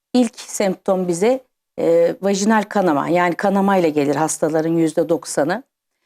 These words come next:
Vajinal kanama dışında akıntı olabilir, bazen ağrıya neden olabilir. Yine tümörün, e, rahimi aşarak çevre organlara ulaşmasıyla idrar yolu, e, şikayetlerine neden olabilir. İdrar yaparken zorlanma.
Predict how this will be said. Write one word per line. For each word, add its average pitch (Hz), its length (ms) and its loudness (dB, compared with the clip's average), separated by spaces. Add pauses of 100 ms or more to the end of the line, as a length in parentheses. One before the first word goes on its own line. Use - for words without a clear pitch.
(280)
Vajinal 208 320 0
kanama 240 400 0
dışında 233 320 -2
akıntı 226 460 -2
olabilir, 165 580 0 (280)
bazen 208 540 0 (100)
ağrıya 196 420 2
neden 170 240 2
olabilir. 151 560 0 (420)
Yine 240 280 2
tümörün, 233 640 2 (340)
e, 175 200 2
rahimi 196 320 2
aşarak 214 720 -2 (140)
çevre 196 260 0
organlara 196 680 2
ulaşmasıyla 190 880 0 (380)
idrar 208 300 0
yolu, 185 340 2 (220)
e, 151 500 2 (100)
şikayetlerine 185 600 -2
neden 156 240 2
olabilir. 147 500 -2
İdrar 170 260 0
yaparken 165 560 -2
zorlanma. 156 680 0